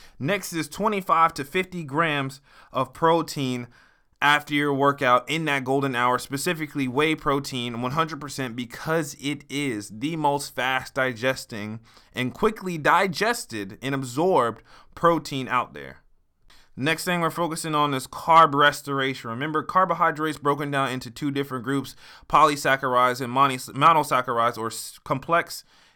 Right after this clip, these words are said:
and simple, right? The good rule of thumb to remember is one quarter to one third of your body weight in grams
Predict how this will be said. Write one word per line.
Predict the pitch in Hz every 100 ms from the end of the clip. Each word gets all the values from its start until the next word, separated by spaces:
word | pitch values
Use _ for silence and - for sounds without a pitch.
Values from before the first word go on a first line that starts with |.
| -
and | 117 113
simple, | - 139 135 78 - _ _ _ _ _ -
right? | 120 123
The | 120
good | 113 170
rule | 160 175 170
of | 151
thumb | 170 170
to | 165
remember | 147 131 156 165 131 120 113 _ _ _ -
is | 123 123 113 113 _ -
one | 110 127 160 190 190
quarter | - 208 190 131 127 - -
to | 135
one | 120 135 175 170
third | 170 160 143
of | 120 120
your | 139 151
body | 147 156 156
weight | 139 120 113 107 - _
in | 131 170 160
grams | 135 156 131 107 107